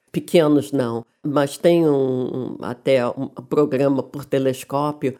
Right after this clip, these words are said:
pra ver objetos que estão vindo pra cruzar a órbita da Terra, que pode ter algum perigo. E às vezes acontece, né, como, ah, uns anos atrás, um na Rússia que, ah, não foi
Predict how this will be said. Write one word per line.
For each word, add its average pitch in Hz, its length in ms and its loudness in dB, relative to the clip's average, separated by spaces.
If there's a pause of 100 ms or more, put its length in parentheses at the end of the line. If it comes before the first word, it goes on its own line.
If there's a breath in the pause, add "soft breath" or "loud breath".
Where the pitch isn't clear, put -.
(340 soft breath)
pra 147 160 0
ver 151 240 2
objetos 127 720 0
que 123 480 -6
estão 131 540 -4 (340)
vindo 135 580 2
pra 123 320 -2
cruzar 147 600 2
a 120 60 0
órbita 123 480 0
da 117 160 -6
Terra, 117 540 -6
que 117 280 -10 (320)
pode 139 300 0
ter 147 100 -2
algum 127 320 0
perigo. 113 560 -8 (320)
E 190 120 2
às 185 200 2
vezes 170 440 2
acontece, 135 800 -4
né, 120 280 -4
como, 120 520 -8 (160)
ah, 117 320 -8
uns 131 220 -4
anos 131 220 0
atrás, 131 640 -2
um 135 100 2
na 131 160 0
Rússia 139 580 -2
que, 120 320 -10 (220)
ah, 95 220 -2
não 180 240 8
foi 151 640 4